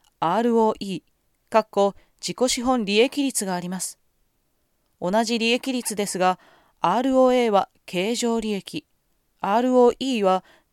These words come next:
税引き後利益です。アールオーエーは経営の効率性の指標だから経常利益です。アールオーイーは配当の指標なので、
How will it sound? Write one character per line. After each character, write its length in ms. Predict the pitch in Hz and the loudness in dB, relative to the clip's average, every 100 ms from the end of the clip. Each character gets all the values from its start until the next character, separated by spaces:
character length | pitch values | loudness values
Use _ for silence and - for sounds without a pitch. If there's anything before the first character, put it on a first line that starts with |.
| _ | _
税 280 | - 180 240 | -4 -2 -2
引 60 | 262 | -4
き 160 | 277 | -4
後 120 | 254 262 | 0 0
利 120 | 254 | 0
益 200 | 247 190 | -2 -4
で 120 | 180 | -6
す。 200 | - - _ _ _ _ _ _ _ _ _ _ _ - | -8 -10 _ _ _ _ _ _ _ _ _ _ _ 0
ア 160 | 202 | 4
ー 60 | 269 | 4
ル 160 | 302 285 | 4 4
オ 120 | 285 | 4
ー 20 | |
エ 160 | 277 226 | 4 2
ー 20 | |
は 200 | 190 185 _ _ _ - | 2 -2 _ _ _ -8
経 400 | 185 196 214 214 | -4 -2 -2 -2
営 60 | |
の 220 | 208 208 - _ - | 0 -2 -4 _ -4
効 220 | 190 233 | 2 2
率 200 | 269 - | 2 -4
性 240 | - 262 | -2 -2
の 60 | 262 | -2
指 180 | 247 240 | -2 -2
標 200 | 247 240 | -2 0
だ 100 | 240 | -2
か 140 | 214 | 0
ら 160 | 185 - _ - | 0 -2 _ -8
経 260 | 165 196 | -4 -4
常 200 | 226 247 | -4 -4
利 100 | 247 | -4
益 200 | 233 226 | -4 -6
で 120 | 175 | -10
す。 180 | 170 - _ _ _ _ _ _ _ _ _ _ _ | -10 -12 _ _ _ _ _ _ _ _ _ _ _
ア 140 | - 165 | -4 -2
ー 60 | |
ル 160 | 202 214 | 0 2
オ 140 | 214 | 2
ー 180 | 220 214 | 0 -2
イ 20 | |
ー 20 | 190 | 0
は 200 | 175 170 _ _ _ | 0 -2 _ _ _
配 320 | - 214 262 | -2 0 0
当 240 | 285 277 | -2 0
の 80 | 269 | -2
指 180 | 262 247 | -4 -4
標 220 | 262 247 | -2 -2
な 120 | 254 | -2
の 120 | 240 | -2
で、 180 | 185 185 | -2 -6